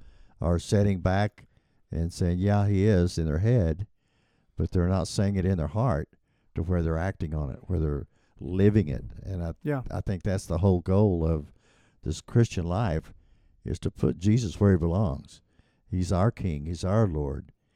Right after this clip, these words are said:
Speaker 2: Yeah.
Speaker 1: He, he is the one that we follow. We adore him.
Speaker 2: Yeah.
Speaker 1: And, uh, we so much love him that we want to share that great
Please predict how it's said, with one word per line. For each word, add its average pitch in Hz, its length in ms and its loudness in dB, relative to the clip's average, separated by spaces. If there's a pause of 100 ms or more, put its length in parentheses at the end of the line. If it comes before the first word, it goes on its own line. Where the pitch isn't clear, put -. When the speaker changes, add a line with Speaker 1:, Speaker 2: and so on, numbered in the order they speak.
(120)
Speaker 2:
Yeah. 160 200 0 (200)
Speaker 1:
He, 101 240 0
he 104 140 0
is 107 160 0
the 104 60 2
one 95 220 2
that 80 120 -4
we 98 120 6
follow. 92 540 -4 (520)
We 80 400 -2
adore 98 560 2
him. 60 380 -8 (360)
Speaker 2:
Yeah. 143 200 -6 (100)
Speaker 1:
And, 76 360 -6
uh, 78 260 -4 (1080)
we 98 160 4
so 110 320 4
much 104 260 0
love 107 300 2
him 95 220 -2
that 82 120 -4
we 101 140 0
want 95 160 -2
to 90 100 -4
share 101 240 0
that 85 200 -2
great 98 480 0